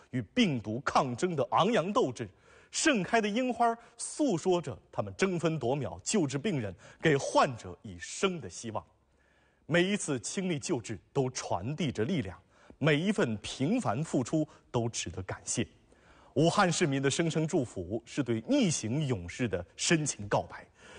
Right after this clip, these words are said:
也道出了吉林、湖北一家亲的深厚情谊。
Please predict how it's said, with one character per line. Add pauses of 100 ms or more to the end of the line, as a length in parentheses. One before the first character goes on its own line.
(120)
也
道
出
了
吉
林、
湖
北
一
家
亲
的 (100)
深
厚
情
谊。